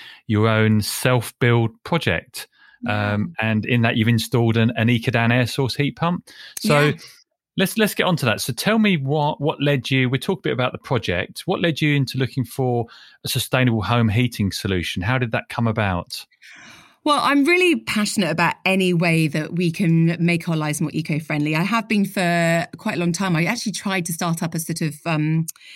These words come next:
Speaker 2: a web channel, uh, an eco web channel,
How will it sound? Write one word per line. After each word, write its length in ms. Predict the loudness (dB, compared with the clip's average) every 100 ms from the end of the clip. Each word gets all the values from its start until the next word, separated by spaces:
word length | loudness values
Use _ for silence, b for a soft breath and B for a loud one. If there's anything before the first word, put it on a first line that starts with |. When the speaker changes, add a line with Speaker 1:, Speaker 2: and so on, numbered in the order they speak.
| B -4
Speaker 2:
a 60 |
web 300 | -2 0 0
channel, 580 | -2 0 0 0 -2 -2 -2
uh, 180 | -2 0
an 160 | -2 -2
eco 380 | -2 -2 -2 0
web 220 | -2 -4
channel, 560 | -4 -2 -2 -4 -6